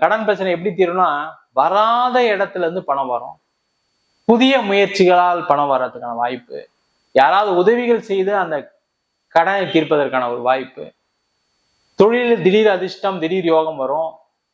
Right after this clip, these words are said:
வேலையில பாத்தீங்கன்னா ரொம்ப நாளா நிலுவையில ஏதாவது பணம் வர வேண்டியிருக்கு, உங்க ஆபீஸ்ல உங்களுக்கு கொடுக்குறேன்னு சொல்லியிருக்காங்க, ஆனா தரவே மாட்றாங்க சார். சில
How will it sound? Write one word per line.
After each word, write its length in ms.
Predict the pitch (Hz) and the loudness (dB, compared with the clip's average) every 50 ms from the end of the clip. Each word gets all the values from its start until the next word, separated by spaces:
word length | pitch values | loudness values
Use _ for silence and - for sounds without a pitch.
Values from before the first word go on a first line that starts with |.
| _ _ _ _ _ _ - | _ _ _ _ _ _ 0
வேலையில 340 | 135 165 185 202 196 190 180 175 175 | 2 2 4 4 2 2 2 2 0
பாத்தீங்கன்னா 340 | 160 160 170 185 185 165 151 | 0 0 0 -2 0 0 0
ரொம்ப 120 | 151 165 170 175 | 0 0 2 2
நாளா 180 | 180 190 202 202 185 | 2 2 0 -2 -4
நிலுவையில 400 | 175 175 185 190 190 190 180 165 156 | -6 -6 -4 -4 -2 -2 0 0 0
ஏதாவது 180 | 160 170 170 160 - 156 | 0 -2 -2 -2 -4 -4
பணம் 180 | 160 180 175 165 | -2 0 0 0
வர 80 | 156 160 165 | 0 -2 -4
வேண்டியிருக்கு, 400 | 165 156 151 143 135 143 147 143 | -4 -6 -8 -8 -8 -8 -8 -6
உங்க 120 | 139 135 135 143 | -2 0 0 0
ஆபீஸ்ல 320 | 139 147 143 - - 139 135 127 | 0 -4 -12 -12 -8 -6 -6 -6
உங்களுக்கு 240 | 127 131 131 123 - | -6 -8 -10 -8 -6
கொடுக்குறேன்னு 340 | 151 156 156 160 160 151 147 | -6 -4 -4 -4 -4 -4 -6
சொல்லியிருக்காங்க, 400 | 147 151 139 139 135 127 131 131 127 | -6 -4 -2 -2 -2 0 -2 -2 -2
ஆனா 100 | 123 135 135 131 127 | -2 -2 -2 -2 -2
தரவே 240 | 123 131 139 156 160 151 | -2 0 -2 -4 -2 -2
மாட்றாங்க 320 | 147 139 131 139 135 127 117 - | -2 -2 -2 -4 -4 -6 -6 -6
சார். 180 | 135 135 127 - - _ _ _ _ _ _ _ _ _ _ _ _ _ _ _ _ _ _ _ _ _ - | -4 -4 -4 -6 -8 _ _ _ _ _ _ _ _ _ _ _ _ _ _ _ _ _ _ _ _ _ 2
சில 80 | 135 | 2